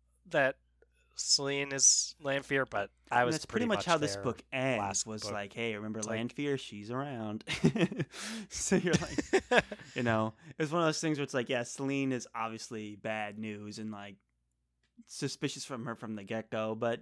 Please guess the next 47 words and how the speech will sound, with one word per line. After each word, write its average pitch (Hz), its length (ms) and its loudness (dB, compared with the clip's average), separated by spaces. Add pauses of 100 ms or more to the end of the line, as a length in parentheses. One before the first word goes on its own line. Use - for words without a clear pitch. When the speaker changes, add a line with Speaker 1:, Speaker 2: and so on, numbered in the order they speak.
(100)
Speaker 2:
yeah, 170 260 0
you, 165 220 0
you 165 240 0
tapped 160 400 -4
into, 131 500 0
um, 101 400 -6 (840)
you 139 100 -6
tapped 139 320 0
into 131 240 -2
it - 100 -4
pretty 117 200 -4
quickly, 117 520 -4
which 113 220 -6
was 107 120 -10
very 107 240 -6
good. 107 440 -6 (140)
Um, 101 460 -10 (580)
yeah. 233 240 -4 (580)
It's, 123 280 -8
uh, 143 360 0 (280)
Speaker 1:
Uh-huh. 123 220 -4 (100)
Speaker 2:
just - 180 -16
one 139 100 -4
of 143 40 -4
those 147 140 -6
things, 180 320 -6
you 131 60 -2
know, 135 80 -2
Robert 156 300 4
Jordan, 165 320 2
sometimes 170 600 0 (120)
a 143 40 -4
little 151 240 -2
heavy-handed 120 720 -2
with 113 160 -6 (120)
him 120 280 -10
being 110 240 -6
ominous, 110 680 -8
but 110 180 -4
I 127 60 -4
think 147 320 -4
this 131 160 -8
was 117 140 -6
a 113 40 -6
bit 110 160 -4
more 110 160 -4
intentional. 107 680 -8